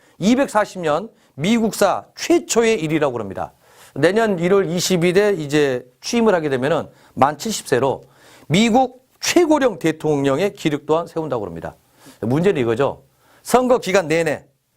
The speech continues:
고립주의와 보호무역을 주장을 고려를 하면은 이 충격파는 미국을 넘어서 세계로 향할 것 같고요. 무엇보다도 중요한 게 한미 동맹의 재조정과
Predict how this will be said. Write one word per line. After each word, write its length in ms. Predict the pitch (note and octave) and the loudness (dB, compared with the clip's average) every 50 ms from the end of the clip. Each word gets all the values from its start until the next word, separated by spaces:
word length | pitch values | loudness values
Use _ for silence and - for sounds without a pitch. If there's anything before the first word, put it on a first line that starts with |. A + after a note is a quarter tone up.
| _ _ | _ _
고립주의와 840 | - - E3+ F3 F3+ E3 - - E3+ E3+ E3+ F3+ G3 G3 G3 G3 - _ _ | 0 2 2 2 0 -4 -2 0 0 2 4 4 2 2 0 -4 -8 _ _
보호무역을 960 | - - - D#3 E3+ F#3+ G#3 G#3+ G3 E3 D3+ E3 E3 E3 D#3+ G3 G#3 G#3 G3+ - - _ _ | -8 -2 0 2 2 2 2 0 0 -2 0 2 2 2 2 2 0 0 -2 -8 -14 _ _
주장을 560 | - - D#3 D3+ D#3+ D#3+ E3 E3+ D#3+ C3+ - | -8 -2 0 2 2 2 2 0 0 0 -2
고려를 320 | - D#3 D3 C#3+ D#3+ E3 | -4 -4 -2 0 0 -2
하면은 460 | D#3 C#3 B2 A#2 C3+ D3 B2 F2+ D2+ - _ _ _ _ _ _ | -2 -2 -2 -2 -2 -2 -4 -4 -10 -16 _ _ _ _ _ _
이 120 | - C#3 C3+ | -4 -4 -2
충격파는 520 | - - A#3 A3 G#3+ - F3 D#3+ D#3+ D3 | -2 0 2 2 2 2 2 0 0 0
미국을 300 | C3+ D#3+ F3+ F3+ E3+ D3+ | -2 0 2 2 2 2
넘어서 480 | C#3 B2+ B2 A#2+ D3 D#3 B2+ G2 - - _ _ _ _ | 2 0 -2 -2 -2 -2 -2 -4 -8 -12 _ _ _ _
세계로 540 | - - - B3+ B3+ A3+ A#3+ A#3+ A3 G3+ F#3+ | -4 -2 0 2 2 2 2 2 2 0 -2
향할 300 | D#3 E3 F3+ F3 E3+ E3 | -2 -2 -2 -2 -2 -2
것 160 | D#3+ E3 D3 | -2 -4 -6
같고요. 440 | - A#2+ A2 - A2 A#2 D#3 F#3+ A#3 - _ _ _ _ _ _ _ _ | -4 -6 -6 -2 0 0 0 0 -2 -6 _ _ _ _ _ _ _ _
무엇보다도 500 | - C#3+ E3 E3+ E3+ F3 E3 F3+ F3 E3 | -2 0 0 0 0 0 0 0 -2 -4
중요한 340 | C3 D3 C#3+ C3 A#2+ A2+ G#2 | -4 -4 -2 -2 -2 -2 -2
게 240 | G#2 G#2 F2+ - - _ _ _ _ _ _ _ _ _ - - - - - | -4 -4 -4 -6 -10 _ _ _ _ _ _ _ _ _ -20 -20 -20 -16 -10
한미 600 | - - - A#3+ D4 D4 C#4+ C#4+ C#4 C#4 C#4 C4 B3+ | -4 0 2 2 2 2 0 0 2 2 2 2 0
동맹의 560 | B3+ F3 E3+ F3 E3+ E3+ E3+ F#3 G3 G3 F3+ | 0 -2 -2 0 0 -2 0 -2 -2 -4 -6
재조정과 840 | - - F3 E3+ D#3+ - C#3 C3 C3 C3 C3 C3 E3+ F#3 G3 G3+ | -4 -2 -2 -2 0 0 -2 -2 -2 -2 0 0 0 0 0 -2